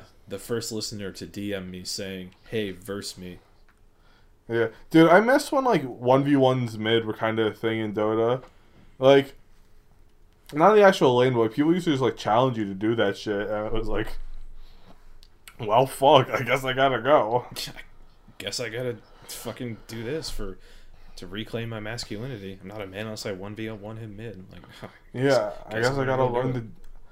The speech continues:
Speaker 2: guess I gotta learn the distance and all these spells so I can accurately use them, so I can flex on someone in a pub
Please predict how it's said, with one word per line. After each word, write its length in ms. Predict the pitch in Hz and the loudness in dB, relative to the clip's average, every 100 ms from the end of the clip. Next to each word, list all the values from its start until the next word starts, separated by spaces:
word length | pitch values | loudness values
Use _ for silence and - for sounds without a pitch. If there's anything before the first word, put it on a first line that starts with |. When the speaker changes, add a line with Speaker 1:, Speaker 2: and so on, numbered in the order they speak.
| - - | -18 -8
Speaker 2:
guess 160 | - - | -4 0
I 60 | |
gotta 160 | 135 135 | 4 4
learn 220 | 117 135 | 4 0
the 80 | 135 | 0
distance 400 | 123 135 147 123 | 0 0 0 -2
and 80 | 120 | 0
all 100 | 135 | 0
these 160 | 127 | -2
spells 420 | - - 131 139 135 | -4 -2 2 2 2
so 100 | 117 | -2
I 40 | |
can 160 | 104 104 | -2 -4
accurately 580 | 113 123 135 131 131 120 | -4 -4 -2 0 0 2
use 260 | 139 151 | 2 0
them, 200 | 123 120 | -2 -4
so 140 | 120 113 | -2 -4
I 60 | |
can 160 | 107 107 | -4 -10
flex 420 | - - 139 - | -8 0 0 0
on 140 | 120 117 | -4 -4
someone 400 | - 120 123 120 | -4 -4 -2 -4
in 60 | |
a 60 | 113 | -6
pub 420 | 107 143 143 131 | 0 4 4 2